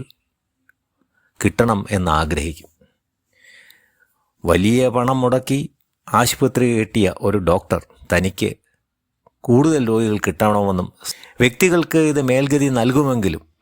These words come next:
സമൂഹത്തിനെ സംബന്ധിച്ച് കീഴ്ഗതിയാണ് ഫലം. അത്തരം ഒരു സമൂഹം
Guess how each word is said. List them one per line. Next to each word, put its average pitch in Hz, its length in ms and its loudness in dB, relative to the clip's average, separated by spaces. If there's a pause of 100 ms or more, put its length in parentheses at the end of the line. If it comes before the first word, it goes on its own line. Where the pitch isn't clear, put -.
സമൂഹത്തിനെ 131 680 0
സംബന്ധിച്ച് 110 640 -2 (160)
കീഴ്ഗതിയാണ് 107 840 0
ഫലം. - 260 -14 (480)
അത്തരം 113 440 0
ഒരു 107 180 0 (140)
സമൂഹം 98 480 0